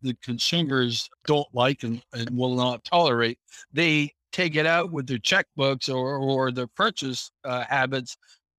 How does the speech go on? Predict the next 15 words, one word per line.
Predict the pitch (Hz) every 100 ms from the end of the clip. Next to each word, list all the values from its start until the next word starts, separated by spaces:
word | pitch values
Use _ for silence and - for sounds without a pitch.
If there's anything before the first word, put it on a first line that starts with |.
| _ 143
with | 160 -
the | 139
retailer. | 147 139 120 101 - _ _ _ _ _ 135
And | 127 131 127 127 - -
it's | 139 127 -
becoming | 135 - - 151 143 139 131 135 -
more | 131 139 170 185
and | 180
more | 156 156 151 151 -
important. | 139 139 - 240 247 175 143 147 - -
And | 135 135 131 139 - _ - - _ 147
as | 156 139
the | 123 131
risk | 156 196 - 151
increases, | 147 147 - 240 214 147 135 -